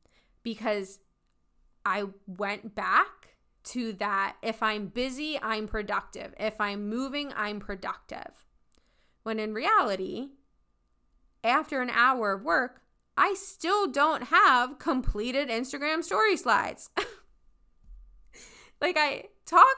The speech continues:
about a waste of freaking time, man. The thing that I wanted to get done in twenty minutes still didn't get done in sixty minutes.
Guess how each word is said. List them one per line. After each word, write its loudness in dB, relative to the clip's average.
about 6
a 2
waste -2
of -2
freaking -4
time, 2
man. -6
The -4
thing -2
that 2
I 4
wanted -2
to -4
get -4
done 2
in -6
twenty -2
minutes -6
still 0
didn't -2
get -6
done -6
in -2
sixty -6
minutes. -14